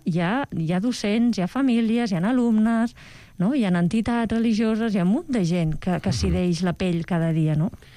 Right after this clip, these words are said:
Speaker 2: Sabem que algunes escoles ja han fet el canvi, han passat a ser públiques, eh, no sap vostè quantes podrien
Speaker 1: Jo, jo espero, sincerament, eh, no ho sé, però és que espero que cap.
Speaker 2: Que cap.
Speaker 1: Perquè espero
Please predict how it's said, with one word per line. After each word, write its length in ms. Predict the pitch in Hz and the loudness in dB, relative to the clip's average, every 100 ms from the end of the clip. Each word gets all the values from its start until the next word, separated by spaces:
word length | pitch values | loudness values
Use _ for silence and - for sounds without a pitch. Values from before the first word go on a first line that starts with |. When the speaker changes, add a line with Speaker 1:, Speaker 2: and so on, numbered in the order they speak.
| - | -20
Speaker 2:
Sabem 280 | - 76 80 | -6 -2 -2
que 100 | 82 | 0
algunes 560 | 78 76 67 78 80 78 | 0 0 0 0 0 0
escoles 360 | 76 87 82 | -2 -2 0
ja 60 | 73 | 0
han 80 | 76 | 0
fet 160 | - | 0
el 120 | 78 80 | -2 -2
canvi, 320 | 101 95 98 | 0 0 0
han 80 | 85 | -2
passat 240 | - - | -2 -2
a 40 | 82 | -2
ser 120 | 82 | -2
públiques, 540 | 98 92 90 101 95 - | 0 0 0 0 -2 -2
eh, 220 | 76 73 69 - - | -2 -2 -4 -4 -2
no 480 | 76 78 76 73 71 | 0 2 2 2 0
sap 200 | - 71 | 0 0
vostè 300 | 73 - - | 0 0 0
quantes 720 | 85 80 76 80 78 - - - | 2 2 4 2 2 0 -6 -4
podrien 840 | 85 85 85 76 76 73 73 71 | 0 2 2 2 2 2 0 0
Speaker 1:
Jo, 180 | 226 214 175 | 2 0 0
jo 200 | 208 247 | 0 0
espero, 420 | - 269 247 359 | -2 -2 -2 -2
sincerament, 680 | - 226 220 240 202 269 185 | -2 -2 0 0 2 2 2
eh, 100 | 240 | 2
no 140 | 208 | 0
ho 40 | |
sé, 160 | - 220 | 0 -4
però 100 | - | -2
és 100 | 208 | -4
que 80 | 185 | -4
espero 260 | - 190 208 | -4 -2 -2
que 140 | 254 | -2
cap. 240 | 190 277 - - - 180 | -2 -4 -8 -18 -14 -10
Speaker 2:
Que 80 | - | -8
cap. 180 | - - | -8 -6
Speaker 1:
Perquè 220 | 208 160 | -6 -2
espero 400 | 190 - 185 208 | -4 -2 -2 0